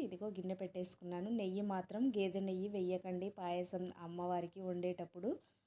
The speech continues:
ఆవు నెయ్యి మాత్రమే వినియోగించండి. ఒక స్పూన్ నెయ్యి అయితే వేసానండి నేను. వేసి ఇందులో కిస్మిస్, జీడిపప్పు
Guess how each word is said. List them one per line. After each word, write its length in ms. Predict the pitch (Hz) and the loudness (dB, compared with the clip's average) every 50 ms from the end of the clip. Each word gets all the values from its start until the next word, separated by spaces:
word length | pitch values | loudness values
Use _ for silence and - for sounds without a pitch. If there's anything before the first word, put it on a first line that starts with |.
| _ - | _ -4
ఆవు 240 | - 180 180 180 175 190 196 | 2 4 4 4 4 2 2
నెయ్యి 200 | 190 185 190 180 180 | 2 2 2 2 0
మాత్రమే 420 | 175 170 175 - 180 180 190 240 359 453 - _ _ _ _ _ _ - | 0 -2 -2 0 0 2 2 2 0 -2 -4 _ _ _ _ _ _ -8
వినియోగించండి. 920 | 190 185 185 185 185 190 180 170 180 175 170 170 - 180 170 170 190 233 330 - - _ _ _ _ _ _ _ _ _ _ _ _ _ _ _ _ _ _ _ _ _ _ _ _ _ - 202 | -4 0 2 4 4 4 4 2 0 -2 -2 -4 -4 -4 -2 2 2 2 0 0 -4 _ _ _ _ _ _ _ _ _ _ _ _ _ _ _ _ _ _ _ _ _ _ _ _ _ -6 -6
ఒక 120 | 196 - 202 190 | -4 -4 -4 -6
స్పూన్ 320 | - - - 202 214 220 208 196 | -6 -6 -2 -2 0 0 2 2
నెయ్యి 180 | 185 185 190 190 | 2 4 4 4
అయితే 200 | 185 185 - 214 240 269 | 2 2 0 0 2 4
వేసానండి 640 | 247 202 185 180 - 190 185 180 180 170 170 170 180 175 180 | 4 4 4 2 2 0 2 2 2 2 2 2 2 2 2
నేను. 180 | 175 170 196 240 269 247 | 2 2 2 2 2 4
వేసి 320 | 190 180 180 180 - 240 269 294 254 | 4 4 2 2 0 0 2 4 4
ఇందులో 320 | 208 190 180 180 185 208 277 370 - _ _ _ _ _ _ - | 4 4 4 4 4 4 2 2 -2 _ _ _ _ _ _ -10
కిస్మిస్, 480 | 214 202 - - 196 190 185 190 - 220 254 254 240 | -6 -4 -2 0 0 0 0 0 0 0 0 0 0
జీడిపప్పు 580 | - 185 185 180 185 180 180 170 170 - 226 | 0 0 2 2 0 0 0 -4 -4 -2 -2